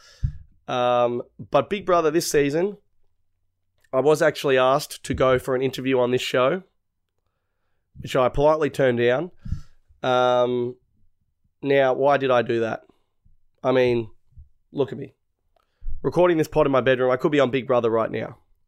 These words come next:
Or three months ago when they filmed it, you know?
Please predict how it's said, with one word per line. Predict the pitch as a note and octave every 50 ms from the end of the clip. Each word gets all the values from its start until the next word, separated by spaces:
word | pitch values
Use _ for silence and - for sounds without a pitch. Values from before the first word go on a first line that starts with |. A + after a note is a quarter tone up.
| _ _ _ _ - - _ -
Or | - C#3+ C#3+
three | - - D#3 C#3+
months | C3+ C3 B2+ -
ago | - A#2+ B2 A#2+
when | A#2 A#2
they | A2+ A2
filmed | G#2+ - A2+ G#2+ G#2+ G#2+
it, | - - _ _ _ _ _ _ _ _ _ _ _ _ _
you | - B2+ B2
know? | B2 B2 B2+ C#3+